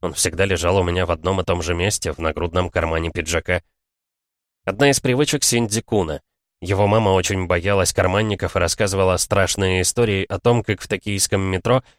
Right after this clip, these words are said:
карманники орудуют заточенной до бритвенной остроты монетой — вскрывая карманы и сумочки.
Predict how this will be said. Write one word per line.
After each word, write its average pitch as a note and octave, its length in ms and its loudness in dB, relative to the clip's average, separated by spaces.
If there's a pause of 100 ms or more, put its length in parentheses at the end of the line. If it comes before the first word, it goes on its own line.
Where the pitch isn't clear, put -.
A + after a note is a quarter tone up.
(200)
карманники A#2+ 500 2
орудуют A2 480 2
заточенной G2+ 540 -2
до F#2 100 -2
бритвенной G2 460 0
остроты G2 400 0
монетой — G2 540 -2 (280)
вскрывая F2+ 460 0
карманы F#2 460 2
и F2 40 0
сумочки. F#2+ 540 -2